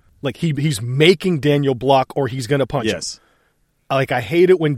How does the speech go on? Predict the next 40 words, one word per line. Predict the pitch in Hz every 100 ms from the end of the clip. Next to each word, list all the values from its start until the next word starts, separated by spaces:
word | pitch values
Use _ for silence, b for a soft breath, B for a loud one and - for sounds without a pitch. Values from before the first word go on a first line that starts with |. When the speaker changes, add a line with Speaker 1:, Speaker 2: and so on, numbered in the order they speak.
| 139
Speaker 2:
Oh, | 190
Speaker 1:
dudes | 170
Speaker 2:
yeah, | 170 147
in | 175 208 180
Speaker 1:
punch | 170
Speaker 2:
class? | 156 139 165 254 - B B
Speaker 1:
and | 156
Speaker 2:
Yeah. | 135
Speaker 1:
they | 147
block | 120 156 165 -
and | 170
they're | 156
punching, | - 170 185 160
like, | 151 135
five | - 147 147
inches | 147 147
off | 139 143
to | 151
the | 131
left | 131 -
of |
Speaker 2:
Yeah. | 127
Speaker 1:
your | 127
face, | 131 147
so | -
they're, | 139 139
you | - 143
don't | 143
Speaker 2:
Yeah. | 180
Speaker 1:
have | 139 -
to. | 220 269
Speaker 2:
I |
don't | 139
need | 143 135
to | 135
block | 127 127 -
those | 120 107
ones. | 107 95 - _ _
Yeah. | 113 90 _ _ _
Speaker 1:
Yeah, | 156 214